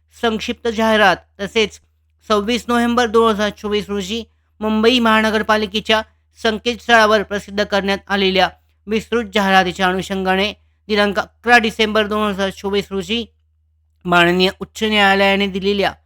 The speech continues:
अंतरिम आदेशाच्या अधीन राहून सदर याचिकेच्या अंतिम निर्णयासापेक्ष कनिष्ठ अभियंता स्थापत्य व कनिष्ठ अभियंता यांत्रिकी व विद्युत या पदांकरता पदवीधारक उमेदवारांना ऑनलाइन अर्ज सादर करण्यास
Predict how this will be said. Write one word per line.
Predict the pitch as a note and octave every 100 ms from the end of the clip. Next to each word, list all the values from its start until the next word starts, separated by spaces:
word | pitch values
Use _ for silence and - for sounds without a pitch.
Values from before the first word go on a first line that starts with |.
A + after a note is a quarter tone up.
| _ _ _
अंतरिम | A3 G#3+ A3+ A3+ A3
आदेशाच्या | A3 G#3 G3+ G3 G3+ G3 _
अधीन | G3 F#3+ G#3
राहून | G3 F#3+ F#3 - _ _ _
सदर | G#3 G3+ G3+
याचिकेच्या | G3 F3+ G3+ G3+ - G#3+ - -
अंतिम | G#3 G3+ A#3 A3
निर्णयासापेक्ष | G#3 G3+ G3+ G3 F#3+ F3+ G3 F#3+ A3 A3+ - _ _ _
कनिष्ठ | A3+ A3+ A3 -
अभियंता | A3+ G#3+ A3+ A3 A3 F#3+
स्थापत्य | - _ - F#3+ F#3+ F#3+ G#3+ F#3+ - _ -
व | G#3 -
कनिष्ठ | A3 G3 G#3+
अभियंता | G3+ G#3 G#3 G#3 G#3+
यांत्रिकी | G#3 F#3 F3+ G#3 A3 G#3 F#3
व | F#3
विद्युत | G3+ F#3+ F#3+ F#3+ G#3 - _ _ G3+
या | F#3+
पदांकरता | F3+ F#3+ G3 G3 G3 G3
पदवीधारक | - - G#3+ F#3 G#3 G3+ G#3 G#3
उमेदवारांना | G3 G3 F#3 G3 G3 G3 G3+ E3+ _ -
ऑनलाइन | G3+ G3+ G#3+ G#3+
अर्ज | G3+ E3 G3 F#3 _ _ _
सादर | G3 F#3+ G3+
करण्यास | G3+ G3 G3+ G3